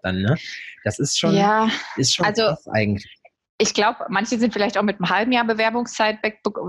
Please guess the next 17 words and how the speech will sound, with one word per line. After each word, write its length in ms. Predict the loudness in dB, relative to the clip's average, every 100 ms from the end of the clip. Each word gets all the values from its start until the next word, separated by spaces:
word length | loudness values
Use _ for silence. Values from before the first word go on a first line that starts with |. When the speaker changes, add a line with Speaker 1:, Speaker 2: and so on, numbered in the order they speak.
| -2
Speaker 2:
äh, 380 | 2 4 4 0
weggekommen 500 | -2 -2 0 0 2
sozusagen, 500 | 0 2 2 2 0
die 80 | -6
sich 120 | -4
ganz 280 | -4 -4 -6
last 280 | 0 0 0
minute 260 | 2 2 0
beworben 380 | 0 2 2 2
haben 240 | 0 2
oder 140 | -2 -2
vielleicht 260 | -4 -2
auch 60 | -4
nur 120 | -4
vier, 160 | 0 0
fünf 240 | 2 0
Monate. 480 | 4 4 4 2 -2